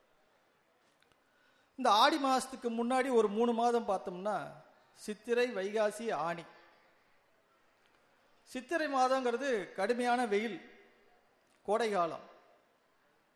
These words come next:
இன்னும் சொல்லப்போனா கத்திரி வெயில்னு சொல்லக்கூடிய அளவுக்கு கடுமையான வெயில் இருக்கக்கூடிய காலம் சித்திரை, வைகாசி, ஆனி இந்த மாதங்கள்லாம். இந்த கடுமையான வெயில்னால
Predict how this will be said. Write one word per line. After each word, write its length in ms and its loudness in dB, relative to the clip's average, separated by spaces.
இன்னும் 180 -4
சொல்லப்போனா 480 -2
கத்திரி 400 -4
வெயில்னு 320 0
சொல்லக்கூடிய 640 -2
அளவுக்கு 460 -2
கடுமையான 760 0
வெயில் 380 -2
இருக்கக்கூடிய 580 -6
காலம் 360 -4
சித்திரை, 420 -8
வைகாசி, 680 -6
ஆனி 400 -6
இந்த 180 -4
மாதங்கள்லாம். 680 -2
இந்த 160 -2
கடுமையான 580 0
வெயில்னால 580 -2